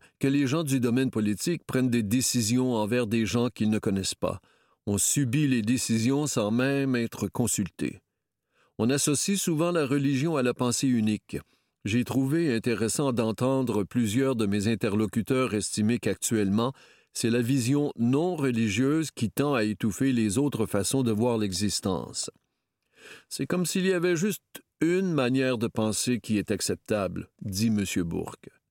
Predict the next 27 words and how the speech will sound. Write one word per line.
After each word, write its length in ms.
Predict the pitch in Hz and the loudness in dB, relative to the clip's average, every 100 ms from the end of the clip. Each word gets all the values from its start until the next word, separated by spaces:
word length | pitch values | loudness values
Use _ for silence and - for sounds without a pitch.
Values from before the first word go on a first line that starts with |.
| _ _ _ _ _ _ _ _ _ | _ _ _ _ _ _ _ _ _
Je 100 | 147 | -4
suis 280 | 143 202 185 | 0 0 0
assez 280 | 165 151 | 2 0
vieux 260 | 139 143 156 | 2 2 0
pour 200 | 135 120 | 0 0
avoir 280 | 113 123 - | 2 0 0
connu 300 | 123 123 131 | 2 2 4
l'Église 420 | 123 110 127 135 | 2 2 0 0
catholique 640 | 117 101 110 117 139 135 | -2 0 0 2 2 0
de 100 | 110 | 0
la 160 | 107 107 | 0 0
fin 200 | - 127 | 0 0
des 220 | 113 101 | 0 0
années 240 | 101 110 123 | 0 2 2
mille 140 | 107 | 0
neuf 120 | 101 | -2
cent 160 | - 113 | -2 0
cinquante, 640 | 113 98 - 98 82 - - - | 0 -2 0 -2 -2 -6 -14 -6
et 180 | 101 113 | 0 2
il 120 | 123 | 2
y 100 | 123 | 2
avait 160 | 123 143 | 0 0
des 160 | 151 | -2
problèmes 560 | - 139 143 156 117 95 | -2 -2 0 0 0 -4
à 60 | |
ce 100 | 98 | -4
moment-là, 500 | 98 98 92 95 - | -4 -4 -4 -6 -8